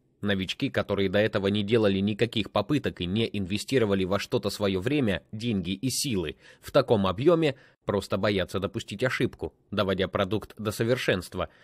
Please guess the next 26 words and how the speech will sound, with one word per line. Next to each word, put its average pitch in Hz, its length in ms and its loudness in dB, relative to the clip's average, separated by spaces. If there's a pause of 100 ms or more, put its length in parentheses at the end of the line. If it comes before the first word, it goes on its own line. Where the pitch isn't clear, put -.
(140)
в 147 60 -6
результате 156 480 2
чего 139 260 0
теряют 123 380 4
самое 107 320 2
важное — 82 480 -2 (260)
опыт 98 420 -2
первых 92 360 -2
ошибок. 87 480 -4 (640)
Помимо 107 400 2
этого, 113 320 2
растрачивая 101 640 0
время 107 280 0
попусту, 127 540 0
они 123 260 2
теряют 107 440 0
его, 78 300 -6 (260)
а 135 120 2
вместе 170 320 2
с - 140 -6
этим 143 320 -2
теряют 127 320 2
деньги, 120 320 -2
которые 113 420 0
могут 98 300 0
заработать. 104 640 0